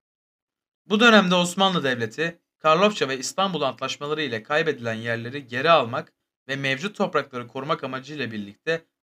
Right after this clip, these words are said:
batıda Avusturya ve Venedik, kuzeyde Rusya ve doğuda İran ile savaşlar yapmıştır. Bu yüzyılda Avrupa'dan geri kalındığı Pasarofça Antlaşması'ndan itibaren kabul edilmiş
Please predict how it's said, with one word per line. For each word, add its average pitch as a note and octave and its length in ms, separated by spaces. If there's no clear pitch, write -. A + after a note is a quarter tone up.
batıda C#3 420
Avusturya C3+ 560
ve G#2+ 120
Venedik, D3 460
kuzeyde C#3+ 360
Rusya D#3 480
ve C3+ 120
doğuda C#3+ 420
İran D#3 300
ile C#3 300
savaşlar A#2 600
yapmıştır. - 680
Bu F#3+ 140
yüzyılda E3+ 580
Avrupa'dan D#3 540
geri D3+ 220
kalındığı A#2 500
Pasarofça D#3 480
Antlaşması'ndan C3+ 680
itibaren G#2+ 540
kabul B2+ 240
edilmiş D#3 480